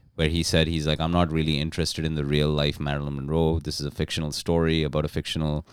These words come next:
person who resembled Marilyn Monroe." So I just watched im-, I just looked at a whole bunch of images of Marilyn Monroe, and I've sort of cobbled a movie together from it. And I've watched a lot of her movies, and I love her.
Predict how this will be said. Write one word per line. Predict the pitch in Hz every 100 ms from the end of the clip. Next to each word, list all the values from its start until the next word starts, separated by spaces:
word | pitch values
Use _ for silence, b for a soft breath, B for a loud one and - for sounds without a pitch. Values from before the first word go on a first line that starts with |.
| b b b _
person | 87 80 87 80
who | 80
resembled | 76 73 80 80 80 76
Marilyn | 78 76
Monroe." | 76 76 78
So | 82
I | 76
just | 73 73
watched | 82 78 78 78 - -
im-, | - 78
I | 82
just | 80 87
looked | 82 82 90
at | 80
a | 80
whole | - 85 85
bunch | 82 82
of | -
images | 80 82 80 80
of | 80
Marilyn | 82 76 78 80
Monroe, | 78 78
and | 78 73
I've | -
sort | 80
of | -
cobbled | 76 73 80
a | 76
movie | 78 73 78
together | 69 76 73
from | - 85 78
it. | 73 - B B B B
And | 87
I've | 92
watched | 85 85 -
a | 82
lot | 82 82
of | 76
her | 65
movies, | 71 80 73
and | 65
I | 71
love | 78 87
her. | 73